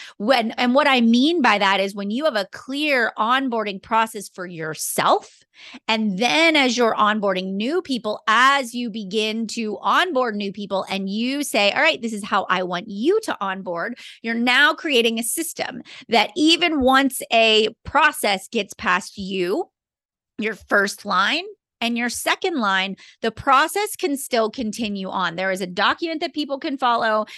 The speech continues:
It is a systematic process. So we need something that's gonna repeat regardless of whether or not you are a part of the process or not, okay?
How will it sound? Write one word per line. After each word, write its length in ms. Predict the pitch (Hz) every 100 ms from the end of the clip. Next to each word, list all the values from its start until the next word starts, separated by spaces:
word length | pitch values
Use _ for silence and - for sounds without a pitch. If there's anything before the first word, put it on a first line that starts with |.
| -
It 120 | 240 240
is 160 | 220
a 80 | 220
systematic 1080 | - - 294 277 - 285 254 220 214 208 - _
process. 440 | 226 208 - -
So 100 | -
we 140 | 240 247
need 360 | 277 370 392
something 380 | - 285 269 262
that's 180 | 240 -
gonna 260 | 247 226
repeat 720 | 214 226 320 359 - 240 208 -
regardless 840 | 214 190 240 294 320 214 202 220 -
of 140 | 226
whether 360 | 196 220 269 269
or 100 | 269
not 300 | 247 208 -
you 240 | 185 214 226
are 120 | 220
a 60 |
part 240 | 214 190 180
of 80 | 185
the 80 |
process 480 | 180 165 151 - -
or 60 | -
not, 280 | 359 - - -
okay? 320 | 202 190 302